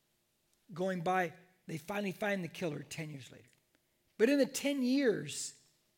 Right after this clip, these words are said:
she had one other child, a son, and that son died.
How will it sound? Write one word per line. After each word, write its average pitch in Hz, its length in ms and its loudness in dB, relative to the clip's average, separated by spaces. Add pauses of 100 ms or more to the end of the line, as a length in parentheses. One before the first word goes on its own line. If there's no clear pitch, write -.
(380)
she - 180 0
had 240 140 8
one 233 300 4
other 254 200 4
child, 175 500 0
a 185 80 -6
son, 170 460 -2 (260)
and 160 160 -8
that 156 200 -10
son 139 320 -8
died. 104 300 -12